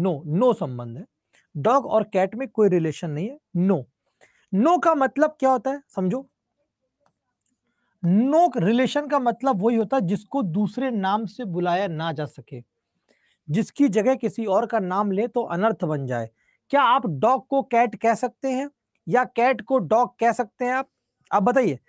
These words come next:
जब आप किसी एक को किसी दूसरे के बारे में नहीं कह पाएंगे, वहीं पर no लगेगा। तो क्या आप डॉग को कैट या कैट को डॉग कह सकते हैं? नहीं कह सकते। तो डॉग और कैट के बीच में no का रिलेशन लगेगा,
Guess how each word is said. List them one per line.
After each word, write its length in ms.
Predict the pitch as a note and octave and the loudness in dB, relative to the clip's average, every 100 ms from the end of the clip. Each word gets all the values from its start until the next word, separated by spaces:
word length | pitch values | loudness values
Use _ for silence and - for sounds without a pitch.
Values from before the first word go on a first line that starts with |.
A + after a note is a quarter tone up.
| _ _ C#3+ | _ _ -4
जब 360 | C3 C#4+ A#3 | 0 2 0
आप 300 | - G#3+ B3+ - | 0 2 2 -2
किसी 240 | A#3+ C4+ | -4 -4
एक 320 | A3+ A#3 C#4 - | -2 0 0 0
को 120 | C4+ | -2
किसी 260 | G3 F3+ B3 | -2 -4 -2
दूसरे 360 | G#3 G3+ B3 | -2 0 0
के 100 | B3+ | 2
बारे 260 | A3+ A3 B3 | 2 4 2
में 100 | A3+ | 0
नहीं 240 | F#3 F3+ C4 | -2 -2 0
कह 160 | A3+ | 0
पाएंगे, 500 | A3 F#3 F3+ F3+ B3 C4+ _ - | 0 0 0 0 -2 -2 _ -8
वहीं 380 | D#3+ D#3+ E3+ A3 | -2 0 0 -2
पर 200 | G3 A#3 F3+ E3+ | 0 -2 0 0
no 160 | G#3+ | 2
लगेगा। 420 | F#3+ C#3 D3 A#2 G#2+ _ _ _ | 0 0 -2 -4 -10 _ _ _
तो 60 | A#3 | -10
क्या 220 | - B3+ D4 | -4 0 2
आप 320 | A3+ A#3 G3+ | 4 2 0
डॉग 500 | D#3 C3 G#3 B3 - | -4 0 0 0 -2
को 160 | C4 A#3 - | -6 -4 -2
कैट 280 | G3 A#3 - | 0 0 -4
या 160 | D3+ A3+ - | -4 -4 -2
कैट 260 | G#3+ A3+ - | 0 0 -4
को 180 | B3 | -4
डॉग 440 | A3+ C3 F#3+ A#3 - | -4 -2 2 2 0
कह 140 | G#3 G#3+ | -2 -2
सकते 340 | G#3+ - - | -2 -10 -8
हैं? 100 | B3+ - _ - | -10 -12 _ -4
नहीं 280 | A#3 D#4 D#4+ | 0 2 2
कह 160 | A#3+ | 0
सकते। 480 | A3 G3 - - C3+ - _ _ | 0 -2 -8 -6 -6 -8 _ _
तो 80 | A#3+ | 0
डॉग 400 | F3+ B2+ G#3+ B3+ | 0 2 2 2
और 160 | - G3 - | -2 -4 -2
कैट 240 | F#3+ A3 | 0 0
के 160 | F#3 G3 | 0 -4
बीच 260 | D#3 D#3+ A3+ | -2 -4 -6
में 80 | B3 F3 D#3+ | -6 -2 0
no 160 | A3 A#3 | 2 2
का 100 | G3 | -2
रिलेशन 460 | D3+ C#3+ C#3+ - C#3+ | -4 -4 -6 -8 -10
लगेगा, 380 | C3 B2 A#2+ | -8 -8 -12